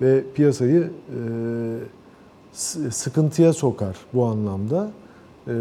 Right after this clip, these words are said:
diye düşünüyorum. Yani, yan etkisi aldığın vergiden fazla hale gelmeye başlayabilir. Bunu çok iyi ölçmek lazım ama ekonomi yönetimi de zaten bu konuda oldukça ehil. Bence bunu ölçerek yürüyeceklerdir. Ola ki yüzde ondan yüzde yirmiye çıkması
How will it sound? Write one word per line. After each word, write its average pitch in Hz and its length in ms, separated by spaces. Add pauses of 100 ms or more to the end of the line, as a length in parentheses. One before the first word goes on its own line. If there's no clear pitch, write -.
(320)
diye 156 200
düşünüyorum. 139 440
Yani, 123 180
yan 185 120
etkisi 196 560 (240)
aldığın 151 440
vergiden 165 420
fazla 147 560
hale 135 340
gelmeye 135 420
başlayabilir. 123 540 (120)
Bunu 156 100
çok 175 240
iyi 151 100
ölçmek 127 440
lazım 131 300
ama 151 260 (340)
ekonomi 143 400
yönetimi 127 400
de 127 100
zaten 127 420
bu 123 80
konuda 123 240
oldukça 123 420
ehil. 110 280 (500)
Bence 127 280
bunu 131 140
ölçerek 120 420
yürüyeceklerdir. 107 760 (400)
Ola 151 280
ki 165 220 (240)
yüzde 131 260
ondan 131 280
yüzde 127 300
yirmiye 127 420
çıkması 110 540